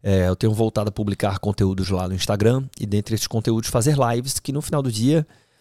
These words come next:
a live ela tem uma mística, né? Ela tem uma coisa especial, né? De estar ao vivo ali,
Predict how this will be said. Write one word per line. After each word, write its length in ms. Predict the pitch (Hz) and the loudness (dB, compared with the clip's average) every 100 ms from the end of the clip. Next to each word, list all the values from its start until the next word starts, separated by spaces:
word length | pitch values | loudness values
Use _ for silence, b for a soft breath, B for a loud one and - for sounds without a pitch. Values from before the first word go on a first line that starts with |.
| b b _ - | b b _ 0
a 60 | |
live 260 | 127 190 202 | 4 4 4
ela 140 | 190 | 2
tem 100 | 190 | 2
uma 80 | 180 | 2
mística, 460 | 135 123 - - 95 | 2 2 -2 -4 -4
né? 120 | 107 | -2
Ela 160 | 123 | -4
tem 120 | 110 127 | -4 -4
uma 160 | 127 | -4
coisa 240 | - 127 117 | 0 0 0
especial, 540 | - 127 - 104 101 | -2 -2 0 0 0
né? 120 | 95 | -4
De 140 | 95 95 | -6 -6
estar 340 | - 113 104 | -2 -2 0
ao 160 | 110 92 | 0 -2
vivo 400 | - 110 104 101 | 0 0 2 0
ali, 380 | 95 107 110 | 2 0 0